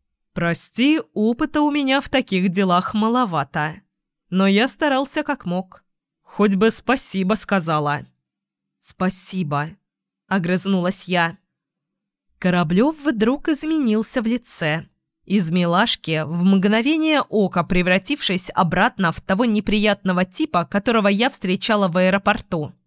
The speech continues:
«Ты зачем Ляську на детскую площадку отпустила?» строго поинтересовался он. «Я ведь запретил».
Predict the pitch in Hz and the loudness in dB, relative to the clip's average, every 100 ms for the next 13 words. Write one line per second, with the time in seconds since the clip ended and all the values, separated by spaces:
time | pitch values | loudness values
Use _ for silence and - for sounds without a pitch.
0 | _ _ _ _ _ _ _ _ _ _ | _ _ _ _ _ _ _ _ _ _
1 | _ - 190 170 196 - - 214 170 156 | _ 0 2 4 2 0 0 2 0 0
2 | 165 202 226 - 156 143 151 185 180 214 | 0 0 0 -6 -6 -4 0 2 2 0
3 | - 208 196 190 202 202 - 233 - 147 | -2 0 2 2 0 0 -2 -2 -4 -6
4 | 127 - 165 - - 151 151 160 - _ | -8 -8 -10 -8 -8 -6 -4 -6 -12 _
5 | _ _ _ _ _ _ _ _ - 190 | _ _ _ _ _ _ _ _ -8 0
6 | 190 180 180 185 180 180 185 - 196 180 | 2 2 0 2 2 0 -2 0 2 2
7 | 180 - 196 151 147 127 - _ _ _ | 0 0 0 0 -4 -10 -18 _ _ _
8 | _ _ 147 151 180 202 170 135 131 - | _ _ -8 -2 2 2 2 -2 -6 -8
9 | 151 139 160 185 185 190 185 - 202 165 | -6 -2 0 2 2 2 0 -4 -2 -2
10 | 131 | -4